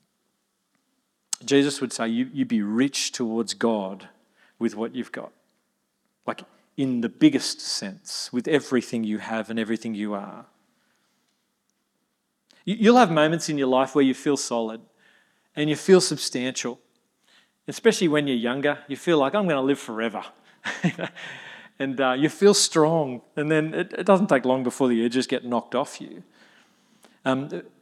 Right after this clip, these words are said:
but you'll only feel strong for a moment. Yep.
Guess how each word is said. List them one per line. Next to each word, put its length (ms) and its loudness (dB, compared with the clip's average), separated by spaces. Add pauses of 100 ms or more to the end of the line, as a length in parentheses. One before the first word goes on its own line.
but 100 -2
you'll 180 8
only 280 4
feel 200 2
strong 460 0
for 180 -2
a 40 0
moment. 400 -6 (1800)
Yep. 180 -6